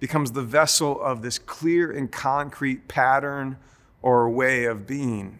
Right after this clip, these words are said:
in the world. And, uh, you may not have a lot of connection to Moses or to those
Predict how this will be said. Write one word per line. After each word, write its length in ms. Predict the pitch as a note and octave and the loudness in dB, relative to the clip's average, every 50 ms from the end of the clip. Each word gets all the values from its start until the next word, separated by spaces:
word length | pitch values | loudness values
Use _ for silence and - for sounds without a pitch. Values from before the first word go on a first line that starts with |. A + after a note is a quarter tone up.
| _ - | _ -12
in 140 | A2 G#2 | -8 -8
the 80 | G2+ F#2+ | -6 -6
world. 400 | G2 - - F2 - - - - - - - _ _ _ _ _ _ _ _ _ _ _ _ _ _ _ _ _ _ _ _ _ | -8 -10 -12 -14 -16 -16 -18 -18 -20 -20 -20 _ _ _ _ _ _ _ _ _ _ _ _ _ _ _ _ _ _ _ _ _
And, 240 | C#3 C#3+ D3+ D3+ D#3 | 2 4 4 4 6
uh, 440 | - E3 D3+ C#3+ C3+ B2+ B2 B2 - - - - - _ _ | 6 6 6 6 6 4 2 0 -4 -12 -20 -20 -20 _ _
you 180 | - C#3 D3+ E3 | 0 4 4 6
may 140 | F3+ F3+ F3+ | 6 4 4
not 180 | F3+ E3+ D#3 | 2 2 2
have 320 | D3+ D#3 D3+ D3+ D3+ C3+ B2 | 2 4 4 4 4 2 0
a 100 | - C#3 | -2 -2
lot 280 | C3 C3 C3+ C3 C#3 | 0 2 2 2 2
of 80 | C#3 - | 0 -2
connection 500 | - - B2+ C3 C3 - - C3+ C3 B2 | -4 -4 -4 -4 -4 -4 -4 -4 -2 -2
to 60 | B2 | -2
Moses 640 | B2 A#2+ A#2 A2+ A2 A2 G2+ G#2+ G#2+ G#2+ G#2 - - | -2 -2 -2 -2 -2 -4 -6 -8 -10 -8 -8 -8 -6
or 180 | - B2 A#2+ A2+ | -4 -4 -4 -2
to 160 | - C3+ B2 | -2 -4 -4
those 300 | A#2 A#2 A#2 A2+ - | -4 -4 -6 -6 -8